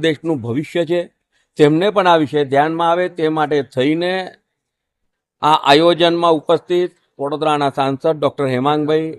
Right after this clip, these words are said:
મેયર શ્રીમતી પિંકીબેન અને વડોદરાના કાયદા તજ્ઞ શ્રી તુષારભાઈના દ્વારા જ્યારે આખી વાત મૂકવામાં આવી ત્યારે આપણે બધા અને ખાસ કરીને આપ મીડિયાના તમામ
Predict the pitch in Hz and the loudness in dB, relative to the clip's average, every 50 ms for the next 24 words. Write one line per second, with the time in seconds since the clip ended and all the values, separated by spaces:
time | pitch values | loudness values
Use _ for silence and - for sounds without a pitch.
0 | - _ _ - 139 143 151 156 160 160 151 147 135 139 143 135 131 131 123 131 | -18 _ _ -6 -2 0 2 2 2 2 -2 -6 -10 -8 -8 -8 -8 -10 -10 -10
1 | 127 127 123 151 151 156 165 175 175 170 160 165 175 165 151 143 135 151 156 170 | -10 -10 -10 -10 -6 -4 -4 -4 -2 -2 -2 -2 -2 0 0 0 0 0 0 2
2 | 170 170 175 180 190 202 208 208 - _ _ _ _ - 139 143 156 170 170 170 | 2 4 4 4 2 2 2 0 -2 _ _ _ _ 0 0 2 4 6 6 6
3 | 175 175 170 - _ _ _ _ _ _ _ _ - 160 165 160 160 160 143 117 | 6 4 2 0 _ _ _ _ _ _ _ _ 4 4 4 6 4 2 0 0
4 | 98 95 - _ _ _ _ _ _ _ _ _ - 147 139 143 147 131 - 160 | -2 -6 -16 _ _ _ _ _ _ _ _ _ -8 -8 -4 -4 -4 2 6 8
5 | 156 160 160 156 160 170 165 170 175 180 160 170 170 160 165 175 170 160 160 147 | 8 8 8 6 4 4 4 4 2 2 4 4 4 4 4 4 2 0 0 0
6 | 151 147 135 - 151 131 120 127 143 143 151 147 139 - 156 151 151 147 147 147 | 0 0 0 -2 -2 -2 0 0 -2 -2 -4 -10 -10 -8 -6 -4 -4 -4 -4 -4
7 | 147 147 139 - 135 135 147 151 151 151 _ _ _ _ _ _ _ _ _ _ | -6 -6 -6 -4 -4 -2 -2 -4 -6 -8 _ _ _ _ _ _ _ _ _ _
8 | _ _ _ _ _ _ _ - 175 185 220 233 240 208 196 185 202 214 214 208 | _ _ _ _ _ _ _ 0 2 4 4 4 6 6 6 8 8 10 10 10
9 | 208 208 202 196 180 180 190 180 - - 190 190 196 190 185 185 190 190 196 - | 8 8 6 6 8 8 8 8 6 2 2 2 4 4 4 4 4 2 2 4
10 | - 160 160 147 151 151 147 143 151 165 165 165 170 175 180 185 185 180 - _ | 4 4 4 4 4 2 2 4 4 4 4 4 4 2 0 0 0 -4 -8 _
11 | _ _ _ _ _ _ _ _ _ _ _ _ _ _ _ _ - 156 165 190 | _ _ _ _ _ _ _ _ _ _ _ _ _ _ _ _ -2 0 2 4
12 | 220 247 254 262 247 | 4 4 4 4 2